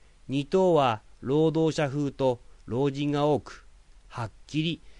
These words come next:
みすぼらしい身なりをしている。私はそのどちらにも乗ってみて、違いに愕然とした。車掌はそれぞれの車両に一人ずついて、検察や切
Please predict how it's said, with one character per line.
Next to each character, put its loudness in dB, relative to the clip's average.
み -6
す -8
ぼ -2
ら 0
し -8
い -6
身 -6
な -2
り -2
を -2
し -10
て -10
い -6
る。 -10
私 0
は 4
そ -2
の 0
ど 0
ち 0
ら 6
に 2
も 2
乗 -2
っ -6
て -4
み -2
て、 -6
違 0
い 0
に -4
愕 -2
然 0
と -4
し -8
た。 -10
車 -8
掌 2
は 2
そ -8
れ -2
ぞ 0
れ -2
の -2
車 -8
両 -2
に -4
一 -6
人 -2
ず -10
つ -8
い -6
て、 -10
検 -2
察 -4
や 2
切 -18